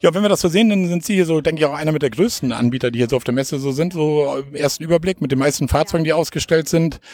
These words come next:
Können Sie uns sagen, wie viele Fahrzeuge Sie ausgestellt haben?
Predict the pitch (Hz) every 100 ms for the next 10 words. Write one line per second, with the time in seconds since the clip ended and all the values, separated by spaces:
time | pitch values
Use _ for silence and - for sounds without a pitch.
0 | - - _ 254 - 175 180 139 151 156
1 | 156 127 151 - 143 120 127 - 143 113
2 | 90 120